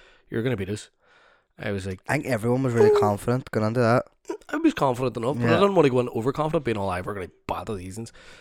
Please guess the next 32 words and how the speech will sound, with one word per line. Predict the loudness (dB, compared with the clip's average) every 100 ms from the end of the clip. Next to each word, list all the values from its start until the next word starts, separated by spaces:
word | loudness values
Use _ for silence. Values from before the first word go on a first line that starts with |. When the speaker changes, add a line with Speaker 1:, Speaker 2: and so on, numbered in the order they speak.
| -20
Speaker 1:
it | -14
turns | -10 -6
out | -6
we | -8
did, | -10 -8
like, | -8
but, | -8 -14 _ -20 -20 -20 -20 _ -8
uh, | -4 0 0 0 -2
Speaker 2:
Cer-, | 0 -2 -2
we, | -8 -6
aye, | -4 -2 -2 -6
we | -6
definitely | -4 -4 -4 -4
did. | -6 -8 _ _ _ _ _
We | -6
were | -4
so | -2 -2
good | 0 0 -2
on | -2 -2
the | -4
pitch | -4 -4
that | -4 -2
day. | -4 -4 _
Speaker 1:
<sighs> | -20 _ -20
It | -18
was | -14 -14
just, | -14 -14 -16 _ _ _ _ _ _ _ _ _ _
it | -14
was, | -12 -10 -12 -14 -18 _ _ _ -20 _ _
it | _ -20
was | -16
magical. | -16 -18 -20 -20